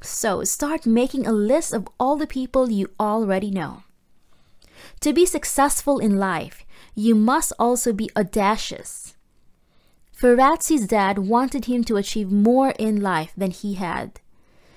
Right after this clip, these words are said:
The only person his dad thought could help was the C E O of the company he worked for. So he went to ask his boss's boss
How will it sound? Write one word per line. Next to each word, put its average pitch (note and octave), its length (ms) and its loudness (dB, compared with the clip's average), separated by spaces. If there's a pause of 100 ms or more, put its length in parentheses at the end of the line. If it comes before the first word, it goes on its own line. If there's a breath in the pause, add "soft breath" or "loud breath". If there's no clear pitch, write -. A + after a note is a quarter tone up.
(140 soft breath)
The G#3+ 160 0
only D4 260 4
person C4 420 4
his G#3+ 180 2
dad G3+ 300 0
thought B3 400 0
could A3+ 140 -2
help G3+ 400 -4
was G#3+ 160 2
the F#3+ 80 -2
C B3+ 400 -4
E A3 60 2
O A3 180 2
of G3 140 -6
the G3+ 100 -4
company A#3 460 -4
he G3 80 -2
worked F3+ 400 -2
for. - 400 -10 (680 loud breath)
So - 360 0
he C4+ 220 0
went B3 360 2
to B3+ 100 -2
ask G#3+ 360 -2
his G3 180 -4
boss's G#3 480 -2
boss F#3 500 -6